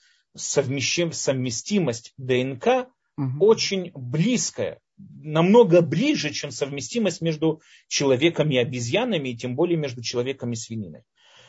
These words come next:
Speaker 1: Теперь, что, и даже если есть, я не знаю такой мидраш, я не знаю, честно,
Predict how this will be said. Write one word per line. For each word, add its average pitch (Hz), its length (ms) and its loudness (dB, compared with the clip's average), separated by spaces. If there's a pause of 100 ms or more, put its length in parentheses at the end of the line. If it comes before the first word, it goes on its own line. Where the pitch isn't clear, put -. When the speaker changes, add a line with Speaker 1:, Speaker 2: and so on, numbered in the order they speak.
(160)
Speaker 1:
Теперь, 160 280 4
что, 269 300 6
и 160 180 0
даже 240 320 4
если 226 260 0
есть, 208 180 2
я 175 160 0
не 214 100 2
знаю 175 260 0
такой 117 220 -4
мидраш, 107 400 -8
я 131 80 -2
не 147 100 -4
знаю, 156 460 -4
честно, 180 480 -4